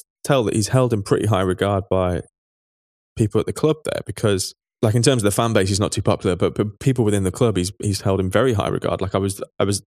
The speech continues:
kind of in the press room afterwards, and I came out just after he'd done his press conference. He was chatting to a load of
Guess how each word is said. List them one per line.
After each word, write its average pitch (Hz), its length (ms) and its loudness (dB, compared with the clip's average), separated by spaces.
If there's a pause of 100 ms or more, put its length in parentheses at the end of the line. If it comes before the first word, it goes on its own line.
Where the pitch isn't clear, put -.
(120)
kind 117 160 0
of 101 120 -6
in 117 200 2
the 110 60 0
press - 420 0
room 87 440 -4
afterwards, 90 680 0
and 95 100 0
I 87 40 0
came 98 300 -2
out 92 180 0
just - 180 -4
after 98 200 -4
he'd 92 160 -2
done 95 100 -2
his 87 100 -2
press 101 220 0
conference. - 340 -6
He 98 80 -2
was 92 120 -4
chatting 104 260 -2
to 95 120 0
a - 20 0
load 90 180 0
of - 280 -8